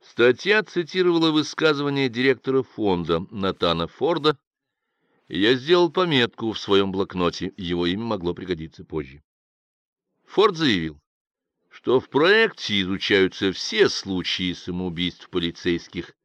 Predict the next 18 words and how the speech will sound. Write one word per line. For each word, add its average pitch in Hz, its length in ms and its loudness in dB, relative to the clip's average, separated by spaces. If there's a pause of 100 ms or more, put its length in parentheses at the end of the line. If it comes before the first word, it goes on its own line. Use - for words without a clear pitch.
(240)
произошедшие 95 720 2
в - 40 -8
течение 101 480 -2 (360)
последних 156 600 0
пяти 170 320 -6
лет, 98 380 0 (320)
и 87 180 -6
тщательно 190 600 0
изучается 156 540 -6
их - 100 -14
возможное 104 480 -8
сходство. - 440 -20 (1600)
Главное, 104 800 2
по 92 100 -10
его 82 220 -4
мнению, 80 360 -4
в - 80 -18
том, 131 440 2